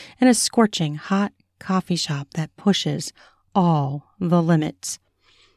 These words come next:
Not only will these steamy tales light up your yummy alone reading time, but so will the short stories about taboo female domination,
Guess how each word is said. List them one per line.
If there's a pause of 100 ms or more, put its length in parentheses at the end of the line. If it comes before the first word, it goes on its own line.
(140)
Not
only
will
these
steamy
tales
light
up
your
yummy
alone
reading
time, (340)
but
so
will
the
short
stories
about (260)
taboo
female
domination,